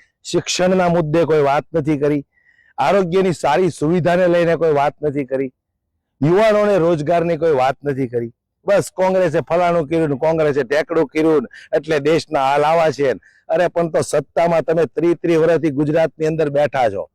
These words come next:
તમારી અંદર તેવડ હોય તો પરિસ્થિતિ સુધારી દેવાય ને. કોંગ્રેસની અંદર ભ્રષ્ટાચાર થતો તો એના કરતા સો ગણો ભ્રષ્ટાચાર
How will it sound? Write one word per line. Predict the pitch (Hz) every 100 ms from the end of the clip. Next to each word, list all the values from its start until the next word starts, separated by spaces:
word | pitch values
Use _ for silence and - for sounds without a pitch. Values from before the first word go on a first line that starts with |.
| _ _ _ -
તમારી | 139 160 170
અંદર | 170 175 175
તેવડ | - 180 185 180
હોય | 185 190 143
તો | _ _ _ 170
પરિસ્થિતિ | - 190 185 190 185 175
સુધારી | 175 170 196 202
દેવાય | 208 220 220
ને. | 139 - _ _ _ _ _ _
કોંગ્રેસની | 139 180 214 247 - 214 220
અંદર | 208 196
ભ્રષ્ટાચાર | 147 170 - 180 175 175
થતો | 156 160 208 196
તો | 175 160
એના | 123 147 180
કરતા | 156 151 - 156
સો | 143 - 151 190
ગણો | 165 170 151
ભ્રષ્ટાચાર | 123 135 - 156 120 101